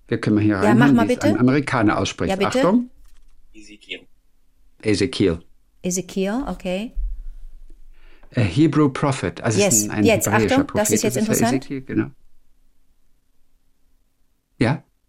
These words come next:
Speaker 2: Ich dachte, du, du, du spielst mir jetzt auf Hebräisch vor.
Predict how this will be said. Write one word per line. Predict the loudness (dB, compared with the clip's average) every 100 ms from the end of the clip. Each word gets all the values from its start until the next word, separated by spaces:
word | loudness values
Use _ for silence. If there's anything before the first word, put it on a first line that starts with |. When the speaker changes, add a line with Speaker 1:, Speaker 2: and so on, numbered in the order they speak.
| _
Speaker 2:
Ich | -6 -2
dachte, | 0 2
du, | 2 4
du, | 4 4 4
du | 0 -2
spielst | -2 -2 -2
mir | -2
jetzt | -2
auf | -2
Hebräisch | -2 -2 0 0 -2
vor. | -4 -6 -6